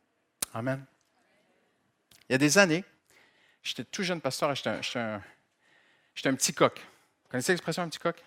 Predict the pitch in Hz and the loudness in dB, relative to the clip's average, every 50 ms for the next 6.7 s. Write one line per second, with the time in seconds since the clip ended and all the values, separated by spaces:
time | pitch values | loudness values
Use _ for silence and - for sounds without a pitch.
0 | - _ _ _ _ _ _ 123 - - - - - - - - - _ - - | -20 _ _ _ _ _ _ -16 -14 -14 -14 -16 -18 -20 -20 -20 -20 _ -20 -20
1 | - - - _ _ 127 135 135 131 - - 156 151 156 151 151 - 127 107 104 | -20 -20 -20 _ _ 6 8 8 8 10 10 10 12 10 6 4 2 -2 2 2
2 | 104 101 98 95 92 92 - - _ _ _ _ _ _ _ _ _ - 120 - | 4 4 2 0 -2 -6 -12 -20 _ _ _ _ _ _ _ _ _ -14 -12 -10
3 | - 110 - - 110 101 104 - - - 131 - - 123 - - - - - - | -10 -10 -6 -6 -8 -6 -6 -10 -6 -6 -6 -6 -8 -14 -16 -18 -20 -20 -20 -20
4 | - - - - - - - - - - _ _ _ _ - 135 139 143 143 - | -18 -18 -16 -16 -16 -16 -16 -18 -20 -20 _ _ _ _ 2 4 6 8 6 6
5 | 131 - 165 170 226 202 139 - - - - 240 240 196 - 147 - 160 139 143 | 4 0 -2 -2 0 -2 -2 -4 -4 0 2 2 2 0 -2 -2 2 2 4 4
6 | 151 139 139 - - 117 - - - 147 143 127 113 104 | 4 2 0 0 0 -2 -2 2 2 2 2 2 0 -2